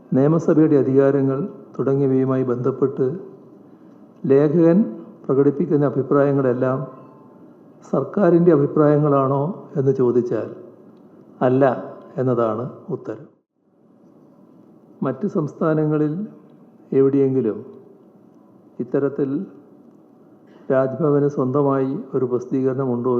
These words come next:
എന്ന് എനിക്ക് നിശ്ചയമില്ല. കേരളം സാക്ഷരതയാലും പ്രബുദ്ധതയാലും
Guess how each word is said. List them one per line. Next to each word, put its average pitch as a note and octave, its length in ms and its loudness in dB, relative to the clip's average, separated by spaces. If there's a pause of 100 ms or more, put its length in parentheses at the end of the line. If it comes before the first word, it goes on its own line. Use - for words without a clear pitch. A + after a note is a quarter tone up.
എന്ന് A#2 200 -6 (1120)
എനിക്ക് B2 320 -2
നിശ്ചയമില്ല. G#2+ 540 -6 (1500)
കേരളം C3 400 -2 (800)
സാക്ഷരതയാലും C3+ 920 -2 (1080)
പ്രബുദ്ധതയാലും B2+ 800 0